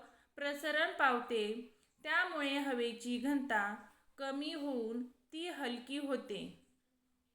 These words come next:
चार, जमिनीलगतची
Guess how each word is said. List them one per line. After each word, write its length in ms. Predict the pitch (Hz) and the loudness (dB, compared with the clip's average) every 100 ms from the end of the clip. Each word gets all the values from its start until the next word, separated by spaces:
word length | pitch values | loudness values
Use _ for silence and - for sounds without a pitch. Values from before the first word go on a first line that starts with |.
| _ _ _ _ _ _ _ _ _ _ _ _ _ _ _ _ _ _ _ _ _ _ _ _ - | _ _ _ _ _ _ _ _ _ _ _ _ _ _ _ _ _ _ _ _ _ _ _ _ -2
चार, 360 | 269 240 226 277 - - _ - 226 | 2 4 2 -2 -10 -20 _ -16 -4
जमिनीलगतची 1500 | 240 277 277 294 339 349 302 262 254 - - 240 226 247 | 0 2 0 0 0 2 4 4 0 -4 -4 -2 -2 -4